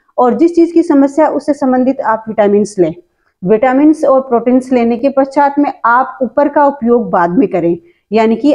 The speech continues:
आप बाहरी तौर पे जो अपन उपयोग करते हैं वो बाद में असर करता है। पहले अंदरूनी असर को बाहर आने दीजिए, फिर उसके बाद में आप बाहरी तौर पे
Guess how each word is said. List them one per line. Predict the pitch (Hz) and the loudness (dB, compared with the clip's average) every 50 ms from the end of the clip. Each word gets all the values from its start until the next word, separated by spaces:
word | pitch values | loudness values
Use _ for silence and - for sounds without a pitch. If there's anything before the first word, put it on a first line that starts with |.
| - - 214 | 0 0 0
आप | 214 214 214 | 0 0 0
बाहरी | 196 196 220 208 208 269 262 294 311 294 | -2 -4 -4 -4 -2 0 2 2 2 2
तौर | 302 294 277 277 | 4 2 2 2
पे | 269 277 294 277 | 2 2 0 2
जो | 233 285 | 2 2
अपन | 285 262 262 269 262 262 | 2 2 2 0 0 0
उपयोग | 247 262 262 262 262 262 | 0 0 0 0 2 0
करते | 254 226 214 - 240 233 | -2 -4 -2 -2 -4 -4
हैं | 196 208 240 254 277 | -4 -4 -4 -2 -2
वो | 277 226 269 | 0 0 0
बाद | 254 262 269 294 285 294 | 0 0 0 0 0 0
में | 294 262 | 0 0
असर | 233 220 - 196 | -2 -4 -4 -8
करता | 185 - 185 185 - - 185 | -8 -8 -10 -12 -8 -8 -6
है। | 202 196 180 175 - _ _ _ _ _ _ - | -4 -4 -6 -6 -8 _ _ _ _ _ _ -2
पहले | 240 247 254 | 0 2 2
अंदरूनी | 240 226 233 233 220 240 254 269 277 269 | 0 0 0 0 2 2 2 2 2 2
असर | 240 - 269 247 | 0 0 0 -2
को | 247 262 262 | 0 0 0
बाहर | 214 233 214 233 226 233 240 | 0 -2 -2 0 0 0 2
आने | 226 220 220 220 | 0 0 -2 -2
दीजिए, | 196 220 208 185 220 247 294 392 - _ _ _ _ _ _ - | -4 -4 -6 -6 -4 -4 -4 -4 -4 _ _ _ _ _ _ 0
फिर | 277 277 | 0 2
उसके | 269 262 - - 277 254 | 0 0 -2 -2 -2 0
बाद | 220 214 202 202 190 196 | 0 2 0 0 0 0
में | 226 247 | 0 0
आप | 226 - 220 220 214 | 0 0 0 0 0
बाहरी | 196 208 208 202 196 214 214 | -2 -2 -2 -2 -2 -2 -2
तौर | - 208 196 185 | 0 0 0 0
पे | 170 - 208 233 240 - _ | 0 -2 -2 -4 -4 -6 _